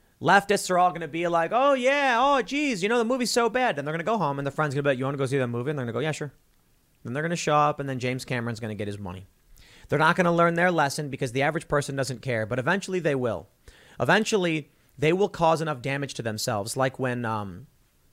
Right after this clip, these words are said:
Scarlett Johansson was gonna play a trans man character, a character that was biologically female that, uh, that transitioned to male, I believe. And then the activists complained, so Scarlett Johansson bailed out of the role and the movie collapsed. And it's kinda sad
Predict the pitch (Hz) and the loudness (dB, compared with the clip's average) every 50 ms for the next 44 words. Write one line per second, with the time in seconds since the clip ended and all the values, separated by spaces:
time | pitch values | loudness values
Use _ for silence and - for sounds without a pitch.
0 | _ _ _ _ _ - - - - 180 180 185 175 - 180 147 147 156 170 156 | _ _ _ _ _ -10 -10 -2 2 4 4 4 2 0 0 0 0 -2 -2 -4
1 | - 151 143 135 110 147 143 135 - - 151 131 117 - - 147 127 135 151 139 | -4 -4 -4 -4 -2 -2 -4 -4 -2 0 0 0 -2 -4 -6 -4 -4 -4 -4 -4
2 | 127 151 156 160 165 156 - 180 175 180 - - 208 226 - - - _ - _ | -2 -2 -2 -2 -4 -2 0 0 0 0 0 -2 -2 -2 -4 -8 -20 _ -20 _
3 | _ - 135 - 165 160 170 165 175 165 160 151 143 120 123 147 147 147 147 - | _ -6 -2 2 4 4 4 4 4 2 2 2 0 2 2 2 2 2 0 -2
4 | - 139 131 - - 151 151 151 160 165 160 147 147 123 117 - - 113 104 98 | -4 -8 -8 -6 -4 -4 -4 -2 0 -2 0 0 0 -2 -2 -2 -2 -2 0 0
5 | 98 95 95 - - - 117 120 110 - - 143 131 127 135 135 131 113 127 110 | -2 -2 -4 -8 -10 -8 -6 -6 -6 -6 -6 -6 -4 -4 -4 -6 -6 -6 -6 -6
6 | 104 110 113 131 151 160 135 156 156 175 180 190 208 208 - _ _ _ _ _ | -4 -4 -4 -2 -2 -2 -2 -4 -2 -2 -2 -2 -2 -4 -10 _ _ _ _ _
7 | - - _ - - - - - 147 147 147 143 143 143 143 139 139 139 135 135 | -20 -20 _ -20 -20 -4 -2 -2 0 0 0 0 2 2 0 0 -2 -4 -6 -6
8 | 135 120 131 135 139 143 143 - 135 139 143 - - - 147 131 - 196 208 190 | -4 0 2 2 2 2 0 -2 -6 -6 -6 -6 -6 -8 -8 -4 0 0 0 0
9 | 165 156 143 - 147 - - 151 143 139 135 131 123 156 170 147 143 127 120 110 | 0 -2 -4 -6 -6 -2 2 2 2 2 0 -2 -2 -2 -4 -2 -4 -6 -6 -8
10 | 104 - _ _ - 110 104 - 139 147 165 175 180 180 160 - 139 151 165 156 | -10 -14 _ _ -16 -12 -2 0 4 4 6 6 4 2 0 0 0 0 0 0
11 | 151 120 131 135 - 180 180 151 139 139 131 139 139 131 135 135 123 123 - - | 0 -2 -2 0 2 4 4 4 2 0 -2 -4 -4 -2 -2 -2 -4 -4 -6 -4
12 | 117 123 151 151 123 - - - - - _ _ - - - - - - 156 175 | -2 2 2 2 0 -2 -6 -12 -14 -14 _ _ -20 -20 -20 -20 -8 -4 -2 -2
13 | 180 - - 233 226 226 226 - 247 269 277 190 | -2 0 0 2 2 2 2 2 2 2 2 0